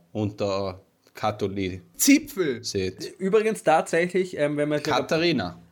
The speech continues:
Speaker 2: wenn wir grad schon vorher beim Thema Herbert Kickl war,
Speaker 1: Ja.
Speaker 2: ähm, das ist eigentlich die neue Spezialeinheit, die Katholik
Speaker 1: Zipfel.
Speaker 2: ähm, sollte mit der Zeit in Wien das Ein-, Einsatzkommando Vega auflösen oder ablösen quasi.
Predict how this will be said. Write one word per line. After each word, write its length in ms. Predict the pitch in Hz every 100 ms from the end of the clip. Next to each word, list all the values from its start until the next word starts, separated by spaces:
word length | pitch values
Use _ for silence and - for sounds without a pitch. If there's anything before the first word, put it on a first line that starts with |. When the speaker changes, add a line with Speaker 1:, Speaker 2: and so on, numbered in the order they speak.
| _
Speaker 2:
wenn 160 | 131 139
wir 100 | 143
grad 200 | 147 147
schon 120 | 143
vorher 280 | 139 139 139
beim 240 | 135 127
Thema 240 | 135 135 131
Herbert 360 | 117 127 131 -
Kickl 340 | 180 - 165
war, 280 | 143 175 247 - - - -
Speaker 1:
Ja. 260 | 104 - 131
Speaker 2:
ähm, 240 | 135 139 127 -
das 200 | 147 147
ist 180 | 170 165
eigentlich 340 | 147 160 151
die 120 | 156
neue 260 | 147 147 175
Spezialeinheit, 800 | - 147 - 165 180 131 110 110
die 80 | 123
Katholik 520 | 139 135 160 139 131
Speaker 1:
Zipfel. 680 | - 285 - - 165 117 110 - _ _ -
Speaker 2:
ähm, 300 | 123 123 127
sollte 580 | 123 135 156 180 180 -
mit 160 | 147 151
der 120 | 139
Zeit 440 | 165 175 - -
in 240 | - 139 123
Wien 280 | 143 165
das 200 | 139 131
Ein-, 220 | - 131 143 -
Einsatzkommando 800 | 117 139 135 - 127 120 123 110
Vega 380 | 110 113 143 165 151
auflösen 720 | 147 175 165 143 151 180 202 - _ _ _ - _
oder 360 | 107 113 107 -
ablösen 520 | 104 - 131 147 156
quasi. 480 | - 160 131 175